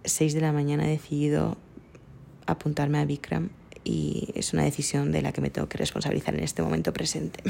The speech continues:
<laughs> Así que nos escuchamos en el siguiente podcast y os mando un abrazo enorme. Que tengáis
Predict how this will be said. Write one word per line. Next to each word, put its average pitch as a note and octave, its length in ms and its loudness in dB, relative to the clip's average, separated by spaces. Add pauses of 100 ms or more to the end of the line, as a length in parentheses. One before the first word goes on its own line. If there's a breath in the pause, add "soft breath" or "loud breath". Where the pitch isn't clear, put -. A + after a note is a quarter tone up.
(140)
<laughs> G3+ 300 8
Así - 240 2
que - 300 0 (880 loud breath)
nos F#3+ 160 6
escuchamos D#3+ 580 2
en F3 60 2
el D#3+ 120 2
siguiente E3 360 4
podcast D#3+ 540 0
y F3 80 4
os D#3+ 100 0
mando D#3+ 240 4
un E3 80 4
abrazo D#3 340 2
enorme. E3 360 0
Que - 100 0
tengáis D#3+ 400 2